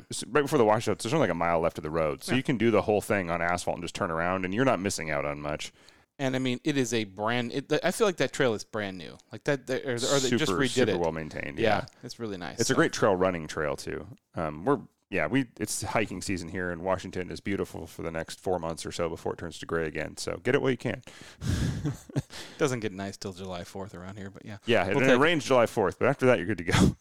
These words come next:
Speaker 1: <laughs>
Speaker 2: Absolutely.
Speaker 1: Yeah.
Speaker 2: Absolutely. Sorry.
Speaker 1: Yeah. Uh, so what else?
Speaker 2: Well, we were talking about our car super tip of the day, and, and I think
Speaker 1: Week.
Speaker 2: we're,
Speaker 1: It's a
Speaker 2: we're,
Speaker 1: week.
Speaker 2: of, of the week.
Speaker 1: <laughs>
Speaker 2: Uh, we're gonna talk about sockets, right?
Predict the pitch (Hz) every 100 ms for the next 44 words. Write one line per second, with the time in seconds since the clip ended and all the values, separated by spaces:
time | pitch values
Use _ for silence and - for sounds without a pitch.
0 | - _ _ - 151 139 - - - 185
1 | - 147 196 107 - _ - 85 82 -
2 | 131 123 87 117 87 _ _ _ _ -
3 | 135 147 - - 120 127 127 127 131 -
4 | - - 113 113 110 107 90 - - -
5 | - _ - 185 185 185 240 247 165 -
6 | 175 165 139 156 131 117 139 113 - 120
7 | 120 120 120 - 120 120 117 - - -
8 | 131 - 175 127 120 117 117 - 135 123
9 | 139 170 156 131 - 180 175 - - -
10 | - - 127 123 160 151 170 160 190 -
11 | 135 - 87 110 120